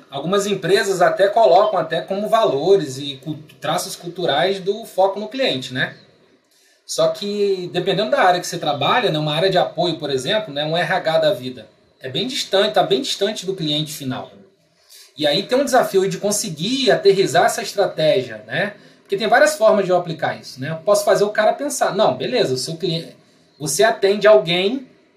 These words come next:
que tem, precisa atender o cliente bem." Então, por exemplo, o cara de vendas vender melhor, né? O que que você tem que prover pra ele? Então, isso é um, é um caminho, né? Só que não é, não é trivial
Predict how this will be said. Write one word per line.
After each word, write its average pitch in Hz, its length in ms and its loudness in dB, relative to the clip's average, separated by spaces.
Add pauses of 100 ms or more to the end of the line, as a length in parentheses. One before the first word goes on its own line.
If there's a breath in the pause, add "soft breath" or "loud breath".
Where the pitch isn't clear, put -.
(200)
que 208 160 -14
tem, 196 260 2
precisa 202 300 -2
atender 214 300 2
o 208 80 6
cliente 220 360 -8
bem." 202 220 0
Então, - 180 -12
por 196 140 0
exemplo, 151 320 2
o - 40 -6
cara 233 200 2
de 254 100 -6
vendas 185 420 0
vender 165 260 -2
melhor, 175 500 4 (460)
né? 160 320 -2 (180)
O - 60 -20
que 170 100 -8
que 160 80 -8
você 226 80 -6
tem 220 160 -8
que - 80 -16
prover 190 380 6
pra 196 160 6
ele? 135 280 0 (160)
Então, 127 120 -20
isso 127 120 -12
é 180 60 -8
um, 202 140 -12
é 147 60 -14
um 131 100 -6
caminho, 196 440 -6 (260)
né? 139 200 -14 (240 soft breath)
Só - 140 -6
que 277 100 -8
não 262 120 2
é, 254 140 0
não 233 140 0
é 254 80 2
trivial 185 640 0